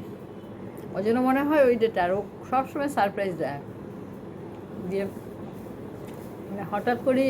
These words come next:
এসছে। তো দুদিন থাকলে এখানে ফ্ল্যাটও আছে ওর, উম, এই ফ্ল্যাটে থাকে, সেখানে দিদির বাড়িতে হয়তো ওঠে, কিছু করলো, কাজ বাজ করে, বা যাই হোক, কিছু কাজ থাকলে করে টোরে হয়তো একবেলা খায়ও,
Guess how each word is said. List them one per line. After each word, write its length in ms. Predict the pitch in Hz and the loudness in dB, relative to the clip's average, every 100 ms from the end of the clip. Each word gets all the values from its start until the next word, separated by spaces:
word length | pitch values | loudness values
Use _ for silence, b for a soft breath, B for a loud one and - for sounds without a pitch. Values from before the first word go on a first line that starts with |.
| 233 | 8
এসছে। 260 | 233 - 233 - - - - | 6 -6 -6 -8 -12 -12 -8
তো 60 | 220 | -4
দুদিন 200 | 226 247 233 | 0 0 2
থাকলে 200 | 226 269 | 4 4
এখানে 180 | 247 247 240 | 4 2 4
ফ্ল্যাটও 320 | 190 202 240 247 | 4 4 4 4
আছে 180 | - 214 202 | 2 0 2
ওর, 100 | 190 | 2
উম, 1500 | 320 - - - - - - - - - - - - - - | 0 -6 -12 -12 -12 -12 -12 -12 -10 -10 -10 -8 -8 -6 -6
এই 60 | 196 | 0
ফ্ল্যাটে 280 | 214 190 208 202 | 4 4 2 -2
থাকে, 200 | 190 233 262 | 2 4 4
সেখানে 320 | 220 190 214 208 185 | 2 0 0 0 0
দিদির 240 | 202 208 220 | 0 4 4
বাড়িতে 220 | 214 226 | 4 4
হয়তো 180 | 214 208 220 | 2 2 0
ওঠে, 200 | 208 262 254 | 2 2 0
কিছু 160 | - 220 214 | -2 -6 -2
করলো, 220 | 208 226 226 | 0 2 2
কাজ 120 | 190 185 | 0 0
বাজ 120 | 202 202 - | -4 -2 4
করে, 180 | 277 302 165 - | 4 4 2 0
বা 60 | 214 233 | 0 4
যাই 160 | 269 254 | 6 6
হোক, 100 | 226 | 2
কিছু 140 | 202 208 202 | 0 -2 -2
কাজ 100 | 190 190 | -2 -2
থাকলে 220 | 190 240 - | -6 -6 -4
করে 160 | 190 185 | -4 -2
টোরে 160 | 208 269 - - - - - 214 | 0 0 -2 -10 -10 -12 -8 -4
হয়তো 160 | 185 202 | 2 4
একবেলা 300 | 185 196 196 - | 4 2 2 2
খায়ও, 340 | 185 180 180 | 4 4 2